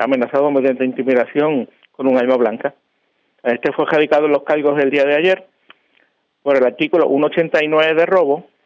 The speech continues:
el seis cero punto cero seis de la ley de armas y el uno siete siete por amenaza.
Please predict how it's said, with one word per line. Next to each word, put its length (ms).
el 240
seis 420
cero 360
punto 720
cero 260
seis 280
de 100
la 200
ley 100
de 120
armas 300
y 120
el 140
uno 300
siete 240
siete 240
por 140
amenaza. 420